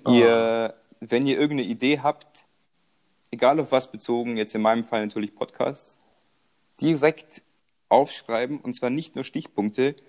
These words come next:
Speaker 2: sondern wirklich die ganze Idee aufschreiben, damit ihr das nicht vergisst, weil in dem Augenblick, auch wenn ihr es feiert und denkt, "Boah, wie gut ist diese Idee",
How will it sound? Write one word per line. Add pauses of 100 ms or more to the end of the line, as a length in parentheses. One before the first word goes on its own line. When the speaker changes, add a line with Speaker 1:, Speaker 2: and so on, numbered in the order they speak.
Speaker 2:
sondern
wirklich
die
ganze
Idee (320)
aufschreiben, (720)
damit
ihr
das
nicht
vergisst,
weil (480)
in
dem
Augenblick,
auch
wenn
ihr
es
feiert
und
denkt,
"Boah,
wie
gut
ist
diese
Idee",